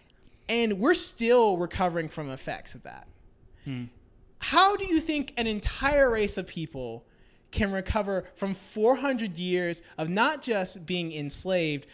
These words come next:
Speaker 1: but being deprived of economic resources, being deprived of wealth, being deprived of education?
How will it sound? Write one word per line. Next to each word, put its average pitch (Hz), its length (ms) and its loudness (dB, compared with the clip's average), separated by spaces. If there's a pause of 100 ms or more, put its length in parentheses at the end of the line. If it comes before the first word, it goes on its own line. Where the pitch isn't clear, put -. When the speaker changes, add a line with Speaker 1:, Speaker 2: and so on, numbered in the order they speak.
(100)
Speaker 1:
but 165 140 -6
being 170 200 0
deprived 170 600 0 (200)
of 139 240 -2 (180)
economic 156 500 -4
resources, 208 480 -2
being 170 220 -4
deprived 143 360 -6
of 127 120 -10
wealth, 180 340 0
being 165 220 -2
deprived 143 400 -6
of 135 80 -14
education? 160 680 -6